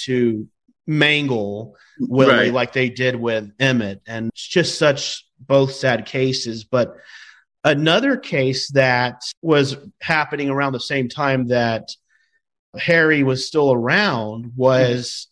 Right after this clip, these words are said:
Speaker 1: the Groveland Ford case. And,
Speaker 2: Right.
Speaker 1: and that's something we'll cover here shortly, but that was a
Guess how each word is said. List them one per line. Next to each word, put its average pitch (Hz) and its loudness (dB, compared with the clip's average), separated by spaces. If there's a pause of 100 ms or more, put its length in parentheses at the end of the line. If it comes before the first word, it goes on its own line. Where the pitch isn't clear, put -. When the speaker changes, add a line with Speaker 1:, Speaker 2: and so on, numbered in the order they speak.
Speaker 1:
the 131 -2
Groveland 135 2
Ford 202 -2
case. - -12
And, 127 -2
Speaker 2:
Right. 131 4 (180)
Speaker 1:
and 151 -2
that's 175 4
something 180 -2
we'll 143 -4
cover 147 0
here 139 -2
shortly, 127 0
but 135 0 (240)
that 151 2
was 165 2
a 131 -2